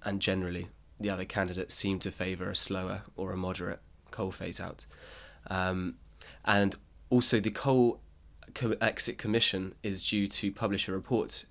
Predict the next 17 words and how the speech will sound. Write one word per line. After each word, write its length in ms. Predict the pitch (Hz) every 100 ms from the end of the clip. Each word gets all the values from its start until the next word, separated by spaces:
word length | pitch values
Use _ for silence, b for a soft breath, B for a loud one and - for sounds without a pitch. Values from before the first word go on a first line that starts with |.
| -
in 80 |
the 80 | 92
same 260 | - 104 98
month, 280 | 98 - - - B B B B
um, 500 | 95 92 92 90 90 - - -
which 220 | - 85 -
is 340 | 92 - - - - - - -
likely 400 | 101 101 - 92
to 140 | -
set 260 | - 92 -
out 280 | 92 65 - -
a, 460 | 95 95 90 82 -
a 60 | -
full 240 | - 104
timeline 520 | 90 101 98 95 90
for 300 | 85 - 98
a 80 | 90